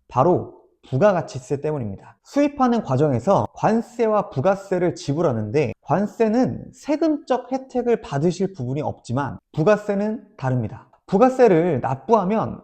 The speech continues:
관세청에서 해당 부가가치세에 대한 세금 계산서를 발급해주기 때문에 매입세 공제를 통해 납부한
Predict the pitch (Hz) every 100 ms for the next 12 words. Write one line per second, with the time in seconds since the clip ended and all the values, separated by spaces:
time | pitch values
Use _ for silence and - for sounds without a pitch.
0 | _ - 170 208 269 262 - 233 214 196
1 | 214 160 - 277 277 247 - 151 226 226
2 | 226 196 - 185 - 135 127 - - -
3 | - 269 311 302 262 254 220 208 196 196
4 | 117 139 - 143 123 113 110 104 156 151
5 | 98 - 135 233 - - 233 226 - 151
6 | 196 180 180 180 180 135 190 247 - _
7 | _ 113 120 - - 139 180 247